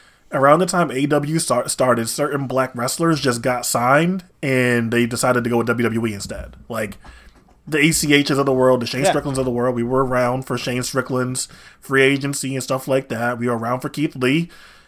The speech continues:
Speaker 1: That certain black wrestlers who were stars just happened to sign with W W E.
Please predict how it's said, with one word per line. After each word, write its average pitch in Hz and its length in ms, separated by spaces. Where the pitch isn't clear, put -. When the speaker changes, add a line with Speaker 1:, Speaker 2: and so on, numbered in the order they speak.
Speaker 1:
That 147 220
certain 151 320
black 156 240
wrestlers 143 480
who 139 80
were 160 140
stars 131 420
just 143 460
happened 123 300
to 135 40
sign 139 140
with 143 100
W 131 200
W 151 280
E. - 180